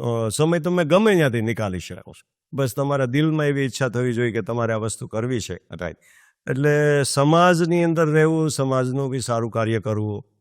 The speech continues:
Speaker 2: યસ.
Speaker 1: આપણે પોતાની બી હેલ્થનું સારું, અ, ધ્યાન રાખવું,
Speaker 2: રાઈટ.
Speaker 1: એ મને ખૂબ ગમે છે.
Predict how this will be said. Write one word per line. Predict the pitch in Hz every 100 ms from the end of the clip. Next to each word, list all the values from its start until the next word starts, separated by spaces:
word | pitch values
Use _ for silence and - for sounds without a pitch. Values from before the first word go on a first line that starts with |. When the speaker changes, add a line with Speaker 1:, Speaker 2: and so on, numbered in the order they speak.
| -
Speaker 2:
યસ. | 90 80 - -
Speaker 1:
આપણે | 117 117 120
પોતાની | 117 117 135 135 139
બી | 135 120
હેલ્થનું | 120 120 117 131
સારું, | 113 120 117
અ, | 107 110 107 107
ધ્યાન | 110 117 123
રાખવું, | 117 110 117 107 - -
Speaker 2:
રાઈટ. | 82 78 -
Speaker 1:
એ | 170
મને | 175 165
ખૂબ | 151 113
ગમે | 98 90 85
છે. | 90